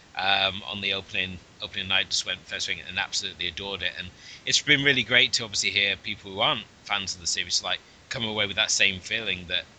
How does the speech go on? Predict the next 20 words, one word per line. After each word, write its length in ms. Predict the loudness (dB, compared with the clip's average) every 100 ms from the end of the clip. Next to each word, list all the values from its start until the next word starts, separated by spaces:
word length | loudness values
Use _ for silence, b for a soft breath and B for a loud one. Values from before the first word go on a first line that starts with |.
| -20 -20 -20 -6 -4
I've 160 | 0
heard 180 | 2 2
a 60 | 0
lot 240 | -2 -2
of, 100 | 0
uh, 300 | 4 4 2 -2 0
rare 180 | 2 4
five-star 500 | 4 4 4 2 0
reviews 400 | 0 0 0 -2
of 120 | -4
people 300 | -6 -6 -6
who 160 | -6
normally 300 | -4 -2 -2 0
don't 280 | 0 -2 -6 -20 B B B -2
give 140 | -2
reviews. 320 | 2 2 2
I 20 |
think 240 | 2 0 2
Jay 240 | 6 8
even 360 | 8 4 -2